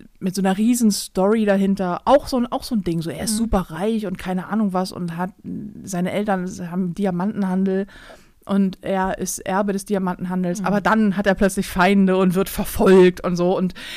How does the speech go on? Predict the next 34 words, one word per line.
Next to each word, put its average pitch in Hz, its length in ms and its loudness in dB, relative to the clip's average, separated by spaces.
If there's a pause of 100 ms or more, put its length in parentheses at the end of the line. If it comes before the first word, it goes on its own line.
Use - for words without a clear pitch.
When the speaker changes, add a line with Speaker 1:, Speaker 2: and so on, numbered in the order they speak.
(160)
Speaker 1:
kommt 202 260 0
aus 185 160 -2
einem 185 140 0
Land 170 220 -4
nicht 180 180 -6
frei 180 300 -2
und 190 100 -4
dann 185 100 -4
muss 180 200 -4
sie 185 280 -4
irgendwie, 175 520 -6
ähm, 165 320 -8
seine 165 180 -2
jeweilige 170 440 -6
Freundin, 180 360 -4
von 170 160 -6
denen 165 140 -2
er 156 120 -4
immer 160 300 -8
mehrere 165 600 -6
hat, 165 220 -8 (420)
äh, 165 100 -8
muss 165 200 -4
ihm 175 120 -2
Geld 165 240 0
überweisen 156 500 -4
und 165 80 -10
so. 160 140 -6 (540)
Und 208 160 0
der 190 100 2
lebt 254 420 -4 (600)
einzig 277 340 0
und 269 80 -2
allein 175 500 -4